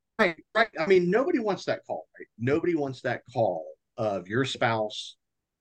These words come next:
in the military, like, was, was killed in action overseas, or, oh shit, something happened to a loved one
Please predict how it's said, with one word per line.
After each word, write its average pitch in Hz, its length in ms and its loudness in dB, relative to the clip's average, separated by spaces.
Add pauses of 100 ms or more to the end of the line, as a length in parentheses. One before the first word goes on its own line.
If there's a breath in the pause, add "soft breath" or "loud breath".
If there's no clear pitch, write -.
(320)
in 131 120 -2
the 123 80 0
military, 139 480 4
like, 101 280 -4 (1700)
was, 127 440 -6
was 127 220 -2
killed 135 300 2
in 113 100 2
action 107 360 -2
overseas, 95 440 -8 (800)
or, 120 500 6 (240)
oh 160 160 4
shit, 123 400 0 (480)
something 143 460 -2
happened 120 640 2
to 107 160 2
a - 20 2
loved 113 300 6
one 90 500 -2